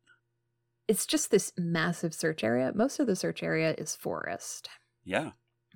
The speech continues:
Speaker 1: Um, so they're, like, dragging the river, they're dragging a lake. Um, they're looking at every medium-sized, brown-eyed white man <laughs> who turns up out of nowhere.
Speaker 2: Okay.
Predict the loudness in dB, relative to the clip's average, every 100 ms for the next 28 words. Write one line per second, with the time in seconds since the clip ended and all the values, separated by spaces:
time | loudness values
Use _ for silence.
0 | _ -2 0 -2 -2 0 4 4 2 -2
1 | -2 -2 0 -4 -8 -2 0 2 2 4
2 | 2 0 0 -2 -4 -12 -14 -14 -12 -4
3 | 2 2 0 -10 -16 -20 _ _ _ 0
4 | 0 -2 -10 -16 -18 -2 0 0 -2 -4
5 | -6 -4 -2 -4 -6 _ _ _ -4 -4
6 | -2 0 0 -4 -2 -2 0 -2 -4 -2
7 | -2 -2 -2 -4 -8 -8 -4 -2 -2 -2
8 | -2 -2 0 -2 -2 -6 -4 -4 0 0
9 | -2 -6 -6 -4 -4 -6 -8 0 0 2
10 | 2 2 2 4 4 4 2 0 0 0
11 | -2 -4 -12 -14 _ _ _ -20 _ 0
12 | 0 6 6 6